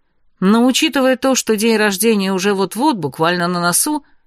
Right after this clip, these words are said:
можно сказать, что двадцать один. Уроженка мира Земля и невольная студентка Академии стихий по совместительству.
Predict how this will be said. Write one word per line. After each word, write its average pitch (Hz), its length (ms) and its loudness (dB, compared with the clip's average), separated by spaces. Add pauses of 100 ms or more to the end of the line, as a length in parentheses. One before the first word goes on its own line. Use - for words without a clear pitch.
(220)
можно 277 360 2
сказать, 220 380 0
что - 200 -2
двадцать 175 480 -2
один. 123 380 -6 (960)
Уроженка 262 600 2
мира 208 340 4
Земля 170 460 0
и 269 80 2
невольная 269 540 2
студентка 226 560 -2
Академии 202 500 0
стихий 196 480 -4
по 180 120 -4
совместительству. 143 960 -4